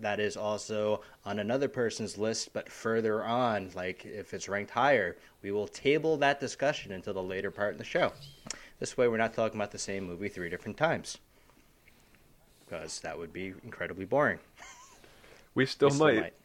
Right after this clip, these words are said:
Speaker 1: It could happen. <laughs> Um,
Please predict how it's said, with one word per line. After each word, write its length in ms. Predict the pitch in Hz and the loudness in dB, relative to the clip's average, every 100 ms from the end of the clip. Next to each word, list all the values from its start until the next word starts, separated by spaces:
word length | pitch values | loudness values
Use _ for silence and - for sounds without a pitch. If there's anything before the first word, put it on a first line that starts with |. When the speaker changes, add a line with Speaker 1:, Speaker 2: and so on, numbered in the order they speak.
| _ _ | _ _
Speaker 1:
It 80 | - | -14
could 120 | 107 | -12
happen. 320 | 98 92 - - | -10 -12 -14 -20
<laughs> 40 | _ _ _ - - - - 156 - 147 | _ _ _ -20 -20 -18 -10 -10 -2 4
Um, 800 | 156 165 156 151 143 135 127 | 8 8 8 8 6 4 2